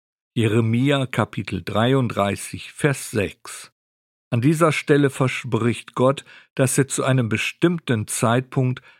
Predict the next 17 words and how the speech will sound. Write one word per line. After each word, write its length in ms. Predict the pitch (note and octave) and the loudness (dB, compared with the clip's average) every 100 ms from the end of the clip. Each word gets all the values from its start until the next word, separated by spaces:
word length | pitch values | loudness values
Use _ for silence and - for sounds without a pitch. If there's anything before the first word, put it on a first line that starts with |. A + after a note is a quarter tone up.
| _ | _
etwas 340 | - - A#2 - | -6 -2 -2 0
enthüllen, 720 | A2+ G#2 - C3 C3+ B2+ - _ _ - | -2 -2 2 4 4 0 -4 _ _ -8
etwas 440 | C3+ D#3+ D#3 - | -4 -2 -2 -4
zeigen 640 | - C3+ B2+ B2 A2 F#2+ | -2 2 4 2 0 -4
will. 240 | E2+ E2 E2+ _ _ _ _ _ - | -4 -6 -8 _ _ _ _ _ -6
Im 140 | A#2+ | -4
Alten 380 | - C#3 D3+ D3 | 2 2 2 0
Testament 840 | D#3 D3 - C3 B2 B2+ D#3+ - _ _ _ _ | 0 0 0 0 2 2 0 -2 _ _ _ _
gibt 200 | D3+ - | -2 0
es 120 | C3 | -2
etwa 300 | - C3 B2 | 0 -2 0
dreihundertdreiunddreißig 1800 | A#2 A2+ A2 C#3 D#3 D3+ C3 B2 A2+ B2+ C#3 C3+ A#2+ A2 A#2+ B2+ - B2 | 2 2 2 2 4 2 2 0 0 2 2 0 0 0 0 -2 -6 -10
Vorhersagen 1160 | - A2+ F#2+ A#2 C3 C3 A#2+ A#2+ A#2+ A2+ A2 G#2+ _ | -4 -4 0 2 2 2 0 0 0 -2 -4 -4 _
über 220 | - C3 | 2 2
die 100 | A#2+ | 2
Person 540 | A2+ A#2+ G#2+ A2 A2+ A2+ | 2 0 2 2 0 0
Jesu. 640 | G#2 A2+ G2 F2 E2+ | 0 0 0 -4 -10